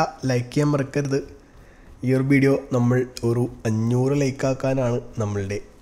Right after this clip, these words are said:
ഒരാഗ്രഹം. ഞാൻ താഴെ രണ്ട്, ആ, താഴെ നേരത്തെ കണ്ടവൻ തന്നെയാണ്, അവിടെ പോയിട്ട് കാര്യമില്ല. ട്രൂഡോൺസിൻ്റെയും മറ്റേ, ആ, ഒമ്നി റാപ്റ്ററിൻ്റെയും പുറകെ ഒന്ന് ഓടിയിട്ട് അത് കാര്യമില്ല കേട്ടോ ഗൈസ്. അമ്മമാർ റോക്കറ്റ് വിട്ട പോലെ പോകും. അത് കാരണം എന്താണ്, പൂവൊക്കെ ഉണ്ടല്ലോ. പിന്നെ കുറേ വേറെ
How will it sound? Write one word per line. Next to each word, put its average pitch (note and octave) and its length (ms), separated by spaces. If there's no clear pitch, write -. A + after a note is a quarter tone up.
ഒരാഗ്രഹം. F#2 560
ഞാൻ D3+ 180
താഴെ D3 300
രണ്ട്, D#3+ 180
ആ, - 20
താഴെ G2+ 260
നേരത്തെ A2+ 360
കണ്ടവൻ A#2 280
തന്നെയാണ്, G#2 280
അവിടെ A#2+ 240
പോയിട്ട് A#2+ 240
കാര്യമില്ല. A2 320
ട്രൂഡോൺസിൻ്റെയും D3+ 760
മറ്റേ, D3+ 240
ആ, - 20
ഒമ്നി C#3 260
റാപ്റ്ററിൻ്റെയും D3 380
പുറകെ D#3 180
ഒന്ന് D#3+ 180
ഓടിയിട്ട് C3+ 260
അത് C3+ 160
കാര്യമില്ല A2 320
കേട്ടോ G2 160
ഗൈസ്. G2+ 240
അമ്മമാർ A2+ 200
റോക്കറ്റ് C#3+ 420
വിട്ട D#3 180
പോലെ C#3 200
പോകും. A2 180
അത് A#2+ 140
കാരണം B2+ 260
എന്താണ്, D3+ 280
പൂവൊക്കെ C#3+ 480
ഉണ്ടല്ലോ. C3 260
പിന്നെ G3 220
കുറേ G#3+ 200
വേറെ G3+ 240